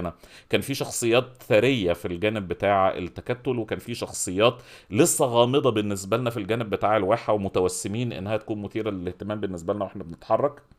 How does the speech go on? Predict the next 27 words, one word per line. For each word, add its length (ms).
آه، 460
بس 300
ابتدت 420
تظهر 580
تلات 240
مشاكل 380
بالنسبة 340
لي 60
اتكلمت 360
عنهم 240
في 80
الحلقة 300
التانية. 680
واحد 380
منهم 260
كان 220
قلق، 400
والحاجتين 640
التانيين 380
كانوا 200
مشكلتين. 560
المشكلة 360
الأولانية 580
إن 120
حقيقي 380
كان 160
عندي 360